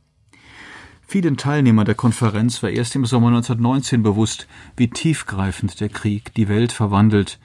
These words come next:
das Gewicht von Weltregionen verändert und neue Abhängigkeiten geschaffen hatte. Seit dem Sommer neunzehnhundertvierzehn waren Erwartungen entstanden, die neunzehnhundertneunzehn in Paris nicht nur an den Tischen der Staatsmänner,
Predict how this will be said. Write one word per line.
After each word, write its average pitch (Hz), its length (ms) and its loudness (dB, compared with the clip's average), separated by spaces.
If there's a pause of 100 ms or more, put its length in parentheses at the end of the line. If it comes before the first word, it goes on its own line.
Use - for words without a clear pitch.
(360)
das - 200 -10
Gewicht 110 420 -4
von 98 220 -2
Weltregionen 104 760 0
verändert 101 600 -2 (420)
und 120 220 -6
neue 110 440 4
Abhängigkeiten 107 840 -2
geschaffen 107 460 -4
hatte. 95 280 -14 (1700)
Seit - 200 -8
dem 110 100 4
Sommer 135 260 2
neunzehnhundertvierzehn 117 760 0
waren 107 220 0
Erwartungen 107 560 0
entstanden, 117 680 0 (640)
die 113 60 -6
neunzehnhundertneunzehn 110 880 0
in 117 140 -6
Paris 101 480 -2
nicht 127 260 2
nur - 100 0
an 113 60 0
den 104 140 -2
Tischen 135 320 -2
der 95 100 -2
Staatsmänner, 92 760 -2